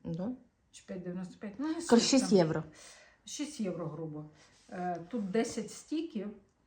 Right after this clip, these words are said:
Speaker 2: і кожний стік по два грами. Тобто це двадцять грам. Але, як ви бачите, ми робимо лайтову версію, щоб тільки злегка був відтінок,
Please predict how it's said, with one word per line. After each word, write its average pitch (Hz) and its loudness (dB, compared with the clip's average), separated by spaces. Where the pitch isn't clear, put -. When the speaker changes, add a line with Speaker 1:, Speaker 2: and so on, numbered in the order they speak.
Speaker 2:
і 202 -6
кожний 240 2
стік - -8
по 214 -6
два 185 -4
грами. 160 -6
Тобто 220 -10
це 196 -10
двадцять 185 -8
грам. 160 -8
Але, 196 -4
як 208 -6
ви 196 -4
бачите, 202 -8
ми 196 -4
робимо 180 -4
лайтову 190 -4
версію, 165 -6
щоб - -14
тільки 220 -4
злегка 208 -4
був 180 -6
відтінок, 175 -6